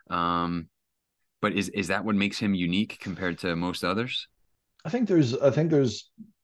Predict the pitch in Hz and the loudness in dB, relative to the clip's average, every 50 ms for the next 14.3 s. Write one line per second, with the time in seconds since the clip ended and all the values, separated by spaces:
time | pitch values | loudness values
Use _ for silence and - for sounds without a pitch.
0 | _ _ - - _ - 107 - - - - 175 151 120 117 117 117 - - 117 | _ _ -20 -20 _ -16 -14 -2 2 4 4 6 6 6 6 4 4 2 0 -4
1 | - - - - - _ - 120 123 117 120 - 135 139 143 123 117 113 107 104 | -4 -4 -10 -16 -12 _ 2 2 4 4 2 2 2 2 4 6 6 6 6 6
2 | - - 110 104 104 101 98 - - - 95 95 101 104 117 113 - _ _ _ | 4 4 2 2 4 4 2 0 -2 -6 -4 -2 0 0 -2 -2 -6 _ _ _
3 | _ _ _ _ _ - 110 101 95 - - 107 107 104 98 95 92 - - - | _ _ _ _ _ 0 0 0 0 -2 -2 2 4 4 4 2 0 -4 -10 -14
4 | - - - - - - 123 110 98 - - 113 110 110 110 101 110 110 107 - | -12 -12 -12 -8 -2 2 2 2 4 4 6 8 8 8 8 6 6 4 2 2
5 | 127 127 127 120 - - _ _ _ _ _ _ - - - 92 107 - - 131 | 2 4 4 4 2 0 _ _ _ _ _ _ -20 -16 -14 -12 -12 -8 -6 -6
6 | 123 - - 113 101 110 104 98 92 98 98 - 120 101 104 - - - 104 98 | -4 0 0 2 4 4 4 4 2 0 0 2 2 2 2 0 -2 0 0 0
7 | 92 92 - - 107 101 95 95 - - 95 95 95 101 101 _ _ _ _ _ | -2 -2 0 4 4 4 4 2 -2 -6 -6 -4 -4 -6 -8 _ _ _ _ _
8 | _ _ _ _ _ _ _ - 117 110 101 101 98 92 - - - 110 101 101 | _ _ _ _ _ _ _ 0 2 4 6 4 4 2 -2 -4 -2 0 2 2
9 | 104 104 - - _ - 123 110 98 107 107 110 123 123 110 98 95 110 123 107 | 0 -2 -4 -10 _ 0 0 2 4 4 4 4 4 2 2 2 2 4 4 4
10 | 101 98 95 95 95 95 - _ - - - - - - - _ - - 117 113 | 2 2 2 0 0 -2 -6 _ -20 -20 -20 -20 -20 -20 -20 _ 2 6 8 8
11 | 110 113 107 107 104 - - - 120 113 107 107 117 123 123 - - 139 123 123 | 8 8 8 6 4 2 0 2 2 4 6 6 4 4 2 2 2 4 6 8
12 | 117 120 120 - - 117 110 107 104 - 110 110 113 107 - - 117 107 110 104 | 8 6 4 2 -2 -2 0 -2 0 0 0 2 2 0 0 0 0 0 0 0
13 | 113 107 113 95 95 101 98 - - - 101 104 107 107 104 104 98 92 92 - | 0 -2 -2 -4 -4 -6 -8 -6 -4 -2 0 2 2 2 0 -2 -4 -4 -6 -6
14 | - 110 101 98 92 | -4 -2 0 0 -2